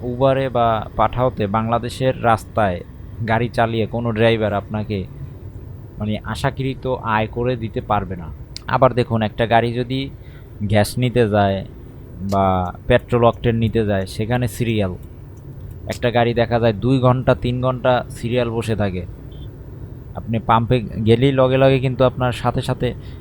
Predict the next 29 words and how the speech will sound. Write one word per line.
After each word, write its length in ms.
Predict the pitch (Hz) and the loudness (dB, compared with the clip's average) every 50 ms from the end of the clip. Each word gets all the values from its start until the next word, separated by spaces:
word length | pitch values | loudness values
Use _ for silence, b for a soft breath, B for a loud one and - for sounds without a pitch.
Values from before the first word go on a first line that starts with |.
| B | B
আপনি 180 | - 101 110 117 | -6 -2 -2 -2
ফুয়েল, 420 | 107 - - 117 123 127 127 123 - | -2 0 2 4 4 4 4 2 2
আহ, 300 | - - 113 113 107 107 | 2 2 4 4 4 4
লোড 180 | 104 107 117 113 - - 113 110 104 | 6 4 4 2 0 -4 -8 -4 -2
দিতে 220 | 113 113 98 120 | -2 0 0 2
পারবেন 280 | 101 113 107 98 98 95 | 4 4 4 2 2 0
না। 220 | 92 90 87 90 - - - - - - - - - - - - - - - - - - - - | 0 -2 -2 -4 -6 -10 -14 -16 -16 -14 -14 -14 -14 -14 -14 -14 -14 -14 -14 -14 -16 -16 -12 -8
মানে 200 | - - 190 147 | -4 -4 -2 -2
বিভিন্ন 440 | 113 113 110 123 175 202 214 233 233 | 0 0 2 2 2 2 2 0 -4
সমস্যা 440 | - - 196 185 156 - - 120 107 | -2 -2 0 0 0 0 2 0 0
লেগেই 440 | 104 107 110 120 120 123 120 110 | 2 2 0 2 2 2 2 2
আছে, 240 | 98 92 - 98 92 - - | 0 0 -2 -8 -12 -12 -12
সমস্যা 480 | - - - 117 131 147 - - 180 | -12 -10 -8 -8 -8 -6 -6 -6 -6
ছাড়া 240 | 170 - 175 175 165 | -4 -2 -2 -2 -2
কোনো 240 | 151 160 165 180 220 - B B B B B - - | -2 -4 -4 -4 -6 -8 B B B B B -4 -2
কথা 280 | 120 120 - 110 110 | -2 0 0 0 -2
নাই। 220 | 104 95 90 85 82 - - - - - | 0 -2 -2 -4 -6 -10 -12 -14 -12 -6
তো 240 | - 110 104 87 - - | -4 -2 -2 -2 -4 -6
এটা 200 | 101 92 123 123 | -2 2 2 4
যদি 220 | 127 143 143 143 | 4 2 2 4
আমেরিকা 520 | 120 110 113 117 123 131 147 143 147 160 156 | 4 4 4 2 2 0 0 0 2 2 2
হতো, 380 | 160 156 - - 156 170 175 - - - - - - - - - - - | 2 0 -2 -4 -4 -4 -4 -8 -12 -14 -16 -16 -16 -16 -16 -16 -14 -14
এটা 200 | - - - 120 | -12 -8 -6 -4
যদি 160 | 117 120 131 131 | -4 -2 -2 -2
কানাডা 460 | - 113 113 117 120 127 131 131 135 | 0 0 0 2 2 4 4 4 2
হতো, 320 | 135 139 - 139 143 185 - - - - - - - - - - - - - - - - - - - - - - - | 2 0 -2 -4 -4 -6 -8 -12 -16 -16 -14 -14 -12 -12 -12 -14 -14 -14 -14 -16 -14 -14 -12 -12 -10 -10 -10 -6 -2
তাহলে 280 | - 135 143 151 151 156 | 2 4 4 4 4 4
আমি 180 | 147 143 139 127 | 2 2 2 2
বলতাম 480 | 113 113 110 98 - 98 92 90 92 | 2 2 0 0 0 -2 -2 -2 -4